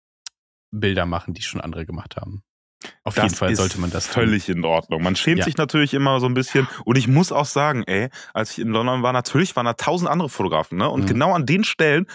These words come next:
Speaker 2: wo ich dachte, „Oh, cool, ah,
Speaker 1: Mhm.
Speaker 2: mhm“, dann standen tatsächlich auch Leute, die dann auch so sich so umgeguckt haben mit ihrer Kamera. Und dann dachte ich, „Boah.“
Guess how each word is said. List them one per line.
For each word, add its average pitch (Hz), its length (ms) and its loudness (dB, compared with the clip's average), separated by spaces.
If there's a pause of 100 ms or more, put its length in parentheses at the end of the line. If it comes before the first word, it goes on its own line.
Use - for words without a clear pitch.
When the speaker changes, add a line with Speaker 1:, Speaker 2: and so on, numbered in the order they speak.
Speaker 2:
wo 120 60 2
ich 120 100 -2
dachte, 117 320 -4 (220)
„Oh, 175 300 2 (120)
cool, 180 300 0
ah, 160 260 -2
Speaker 1:
Mhm. 143 520 0 (360)
Speaker 2:
mhm“, 95 120 -8 (160)
dann 220 260 0
standen 220 400 -2
tatsächlich 135 640 -2
auch 143 200 0
Leute, 151 440 2 (240)
die 127 60 2
dann 120 140 -2
auch 190 200 -2
so 160 140 -4
sich 156 160 -4
so 127 100 -2
umgeguckt 165 420 -2
haben 143 120 0
mit 131 100 -8
ihrer 117 180 0
Kamera. 143 420 0
Und - 240 -12
dann 104 140 -2
dachte 110 240 0
ich, 120 160 -4
„Boah.“ 76 440 2